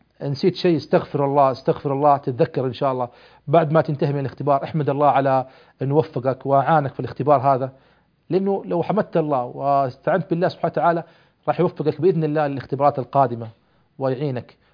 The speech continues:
فابدأ اختبارك ب-، ب-، بسم الله الرحمن الرحيم، واستغفر الله وقت الاختبار، وبعد الاختبار اشكر الله سبحانه وتعالى، بإذن الله عز وجل. آه، صار الاختبار وسيلة لكسب الأجر، صار الاختبار.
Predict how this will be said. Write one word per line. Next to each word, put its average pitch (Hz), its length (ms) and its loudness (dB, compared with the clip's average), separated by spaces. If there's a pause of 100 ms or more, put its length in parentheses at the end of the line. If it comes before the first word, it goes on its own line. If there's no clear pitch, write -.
فابدأ 208 320 2
اختبارك 208 480 2
ب-، 175 60 0
ب-، 185 520 0
بسم 190 200 -4
الله 190 120 2
الرحمن 180 160 2
الرحيم، 190 300 -4 (720)
واستغفر 180 1040 2
الله 180 220 2
وقت 175 160 0
الاختبار، 180 500 0 (420)
وبعد 180 220 2
الاختبار 180 400 0
اشكر - 240 -2
الله 180 160 2
سبحانه - 280 -2
وتعالى، 170 400 2 (400)
بإذن 165 220 0
الله 156 160 -2
عز 143 180 -6
وجل. 160 340 -4 (480)
آه، 151 180 -6
صار 180 220 6
الاختبار 175 460 4
وسيلة 214 400 4
لكسب 180 360 2
الأجر، 131 260 0
صار 123 220 -8
الاختبار. - 420 -10